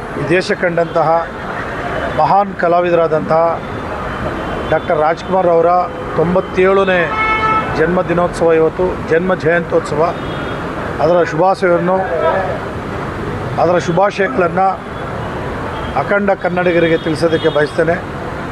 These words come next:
ಇವತ್ತು ಆಡುಮುಟ್ಟದ ಸೊಪ್ಪಿಲ್ಲ, ಡಾಕ್ಟರ್ ರಾಜ್ಕುಮಾರ್ ಅವರು ಮಾಡದ ಪಾತ್ರಗಳಿಲ್ಲ. ಪಾತ್ರಗಳ ಮೂಲಕನೇ ಕನ್ನಡಿಗರ ಹೃನ್ಮನಗಳಲ್ಲಿ ನೆಲೆಸಿರ್ತಕ್ಕಂಥ ಡಾಕ್ಟರ್ ರಾಜ್ಕುಮಾರ್ ಅವರು,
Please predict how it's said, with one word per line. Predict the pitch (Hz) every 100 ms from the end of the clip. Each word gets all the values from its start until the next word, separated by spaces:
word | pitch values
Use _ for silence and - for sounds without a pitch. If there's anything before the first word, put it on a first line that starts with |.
| - - - - - - - - -
ಇವತ್ತು | 165 185 - 196 170 - - 147
ಆಡುಮುಟ್ಟದ | 180 190 190 202 185 190 185 180
ಸೊಪ್ಪಿಲ್ಲ, | 180 165 196 190 196 185 - - - - - - 117
ಡಾಕ್ಟರ್ | 165 151
ರಾಜ್ಕುಮಾರ್ | 170 175 190 185
ಅವರು | 185 170
ಮಾಡದ | 165 170 165 -
ಪಾತ್ರಗಳಿಲ್ಲ. | 156 156 160 156 127 104 - - - - - - - -
ಪಾತ್ರಗಳ | 165 202 - 214 208
ಮೂಲಕನೇ | 190 196 202 208 196 202 214 - - -
ಕನ್ನಡಿಗರ | 175 196 196 190 190
ಹೃನ್ಮನಗಳಲ್ಲಿ | 196 156 180 196 196 196 196 196 196 190
ನೆಲೆಸಿರ್ತಕ್ಕಂಥ | 180 185 190 196 175 175 156 185 185 - - - - 196 - - -
ಡಾಕ್ಟರ್ | 175 185 170
ರಾಜ್ಕುಮಾರ್ | 175 - 185 180
ಅವರು, | 175 175